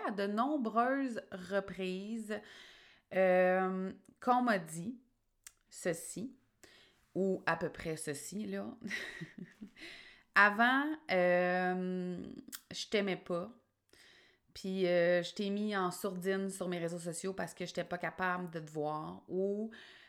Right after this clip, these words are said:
euh, avant, tu me gossais. Euh, puis pourtant, ces gens-là sont toujours restés, par exemple, soit dans mon infolettre ou soit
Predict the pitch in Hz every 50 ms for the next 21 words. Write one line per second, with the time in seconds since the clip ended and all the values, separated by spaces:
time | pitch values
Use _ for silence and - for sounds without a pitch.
0 | - _ - 175 170 165 165 165 165 165 170 - - 175 175 170 190 190 208 214
1 | - - - 196 180 170 160 156 175 185 180 170 175 - - 175 156 156 160 180
2 | - - _ - - - _ _ _ _ - 165 165 160 156 151 151 151 151 147
3 | - - - - 208 202 - - 277 330 320 - 277 220 208 196 190 180 202 240
4 | 233 - 247 226 226 - 226 214 190 233 247 240 208 196 190 175 170 - - 208
5 | 214 208 202 185 175 160 160 175 175 190 196 180 - - 190 185 175 170 165 165
6 | 160 160 160 156 156 - 170 165 180 196 208 208 202 - 180 - - - 180 170
7 | 170 170 165 156 156